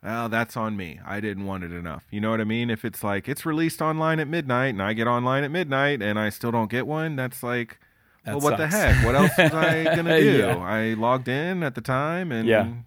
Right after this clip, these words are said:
Speaker 1: it was already
Speaker 2: Yeah.
Speaker 1: gone. You
Speaker 2: Yeah,
Speaker 1: know?
Speaker 2: that kinda sucks. So, um, what, um, what's a piece, let me ask you this question. What's a piece maybe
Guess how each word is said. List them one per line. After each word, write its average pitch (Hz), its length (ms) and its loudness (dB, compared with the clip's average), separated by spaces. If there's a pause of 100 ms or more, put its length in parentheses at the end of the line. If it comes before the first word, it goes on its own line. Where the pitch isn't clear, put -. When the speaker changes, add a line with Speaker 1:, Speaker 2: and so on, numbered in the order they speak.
Speaker 1:
it 117 60 -10
was 120 140 -8
already 135 160 0
Speaker 2:
Yeah. 95 60 0
Speaker 1:
gone. 98 420 -4 (200)
You 107 140 -6
Speaker 2:
Yeah, 110 60 -6
Speaker 1:
know? 156 120 -12
Speaker 2:
that 104 160 -6
kinda 104 220 -6
sucks. - 400 -8
So, 92 260 -4 (540)
um, 107 340 4 (100)
what, 170 420 -2
um, 175 420 0
what's 190 320 -2
a 254 60 -2
piece, - 640 -4 (140)
let - 140 -8
me 180 80 -4
ask 160 220 -4
you 160 80 -2
this 139 120 -4
question. 92 280 -6
What's 110 180 -6
a 160 60 -6
piece 135 380 -4
maybe 117 760 0